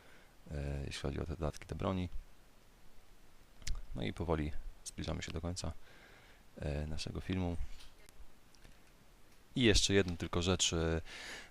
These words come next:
nowość, absolutnie gorący news. Mamy zdjęcie z Facebooka dewelopera gry.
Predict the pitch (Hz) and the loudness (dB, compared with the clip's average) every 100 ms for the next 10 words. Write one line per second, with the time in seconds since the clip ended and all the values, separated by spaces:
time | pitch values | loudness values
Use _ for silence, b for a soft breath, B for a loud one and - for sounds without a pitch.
0 | B - 95 110 110 104 - 104 - 107 | B -8 6 8 10 8 4 2 4 2
1 | 95 95 92 98 98 95 92 95 - 104 | 2 0 2 4 4 4 2 2 4 4
2 | 95 92 92 90 90 101 87 92 87 87 | 4 4 4 4 4 6 6 6 6 4
3 | - - 92 95 95 92 85 85 87 95 | 2 2 2 2 2 4 6 6 4 4
4 | 92 87 90 87 90 | 4 4 4 4 4